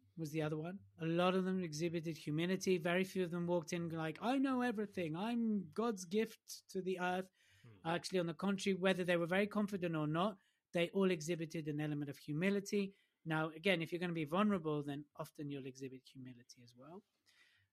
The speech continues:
Speaker 1: The last part is they use data very efficiently. So they use stats,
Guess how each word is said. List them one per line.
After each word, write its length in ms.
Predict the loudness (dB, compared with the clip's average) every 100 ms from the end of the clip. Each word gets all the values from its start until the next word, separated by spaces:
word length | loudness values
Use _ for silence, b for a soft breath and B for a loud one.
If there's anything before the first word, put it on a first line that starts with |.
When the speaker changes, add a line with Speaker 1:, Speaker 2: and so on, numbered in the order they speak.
| _
Speaker 1:
The 80 | -2
last 380 | 4 4 4 0
part 400 | 2 4 4 0
is 220 | -4 -2
they 140 | -2 0
use 280 | 0 -2
data 640 | -4 2 2 2 0 -4 -4 -4
very 260 | -2 -2
efficiently. 680 | -4 -6 -8 -6 -10 -10 -12 -14 _ _ _ _ _ _ _ _ _ _ _ _
So 220 | -8 -6
they 140 | -4 -4
use 280 | -6 -8 -2
stats, 480 | 0 0 -2 -12